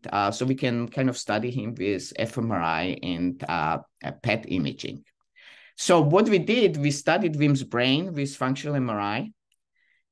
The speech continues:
and his body with, with a pet C T. Um, so the F M R I, we used the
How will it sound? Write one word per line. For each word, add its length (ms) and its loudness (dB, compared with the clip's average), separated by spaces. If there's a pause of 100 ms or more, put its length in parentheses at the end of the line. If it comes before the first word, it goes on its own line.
and 200 2
his 140 -2
body 400 0
with, 480 -2
with 220 -4
a 20 -4
pet 300 -4
C 140 -10
T. 440 -12
Um, 460 2 (280)
so 160 0
the 160 4
F 200 2
M 120 2
R 120 6
I, 400 4
we 100 0
used 460 2
the 300 0